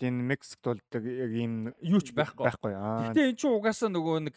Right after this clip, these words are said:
Speaker 2: дэлхийн хаан ч юу болж байгаагаар юу ч болж байгаа их боломжтой ертөнц
Speaker 1: Тийм
Speaker 2: байхгүй.
Speaker 1: дээ.
Speaker 2: Ямар ч холбох шаардлагагүйгээр эн чинь угаасаа нэг сүпстэй дэлхийд даяараа
Speaker 1: Аха.
Speaker 2: ингээд тэр нэг Gen V-г нь, биш Gen V солирч, Gen V-г нь тарьцсан байх боломжтой. Тэгэхээр who gives a fuck, хаач хийж болохгүй.
Speaker 1: Мгм.
Speaker 2: Тэр амар гоё.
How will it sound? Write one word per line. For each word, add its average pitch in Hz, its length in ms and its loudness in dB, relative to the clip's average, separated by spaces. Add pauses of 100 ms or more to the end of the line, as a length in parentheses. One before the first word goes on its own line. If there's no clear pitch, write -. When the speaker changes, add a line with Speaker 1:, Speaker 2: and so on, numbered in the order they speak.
(340)
Speaker 2:
дэлхийн 185 320 2
хаан 226 300 0
ч - 160 -6
юу 185 160 6
болж - 160 4
байгаагаар 139 340 -2
юу 165 140 0
ч - 80 -12
болж 131 160 0
байгаа 120 180 -6
их 107 140 -18
боломжтой 110 560 -6
ертөнц - 260 -20
Speaker 1:
Тийм 107 160 -4
Speaker 2:
байхгүй. 113 160 -2
Speaker 1:
дээ. 135 40 -10 (560)
Speaker 2:
Ямар 226 240 0
ч - 120 -12
холбох - 400 -2
шаардлагагүйгээр 185 800 0 (100)
эн 170 80 -10
чинь 220 80 0
угаасаа 190 240 -2
нэг 139 80 -6
сүпстэй - 480 -2
дэлхийд - 240 -12
даяараа 131 400 4
Speaker 1:
Аха. 120 60 2
Speaker 2:
ингээд 107 220 -2 (280)
тэр 135 100 -6
нэг 123 140 -6
Gen 135 240 0
V-г 120 240 0
нь, 110 160 -6
биш 113 160 -18
Gen 87 160 -10
V 82 160 -14
солирч, 92 240 -12
Gen 101 160 -10
V-г 139 240 -2
нь 123 120 -4
тарьцсан 131 360 -8
байх 110 80 -6
боломжтой. 101 400 -10
Тэгэхээр 101 200 -12 (440)
who 160 160 -2
gives 135 160 -4
a 123 80 -10
fuck, 123 160 -6
хаач 135 240 2
хийж - 160 -14
болохгүй. 104 480 -10
Speaker 1:
Мгм. 95 160 -12
Speaker 2:
Тэр 156 160 2
амар 101 240 -4
гоё. 85 100 -8